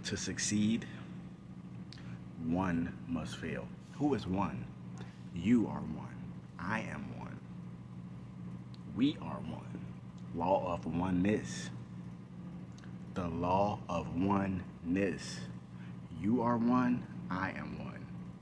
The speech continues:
We are one. Law of oneness. Human race, right? Mankind, right? Man, right? See,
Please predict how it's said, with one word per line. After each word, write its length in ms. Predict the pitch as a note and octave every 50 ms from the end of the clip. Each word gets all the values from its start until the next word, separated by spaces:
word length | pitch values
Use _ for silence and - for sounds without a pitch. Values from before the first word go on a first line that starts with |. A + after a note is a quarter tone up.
| - - - - - - - - - - - - - - - - F#3
We 520 | A3 - C#4+ - A3+ F#3 - - - - - - - - - - - - - - -
are 140 | F2 E2+ D#2+
one. 360 | D#2+ D#2+ E2 D#2 C#2 C2 B1 - - - - - - - - - - - - - - - - - - - - - - - - - - - - - F2+
Law 160 | F#2 F#2+ F#2
of 120 | F#2+ F#2 G2+
oneness. 520 | G#2+ G#2+ G2+ F#2 E2 D2 C#2+ - - - - - - - - -
Human 300 | - A2 G#2 G2 F2+ F2+
race, 300 | G2+ G2 F2+ D2+ - -
right? 280 | D#2 E2+ - - -
Mankind, 600 | F#2 F#2 F2+ - F2 F2 F2+ G#2 G2+ F#2+ - E2
right? 200 | F2 F#2+ G2+ D#2
Man, 380 | E2 F2+ G#2 A#2 A2+ F#2 D#2+ D#2+
right? 240 | F2+ G#2 A#2+ B2+ - - - - - - - - - - - - - - - - - - - - - - - - - - - - - - - - - - - - - - - - - -
See, 380 | - - - A2 A2 G#2 F#2+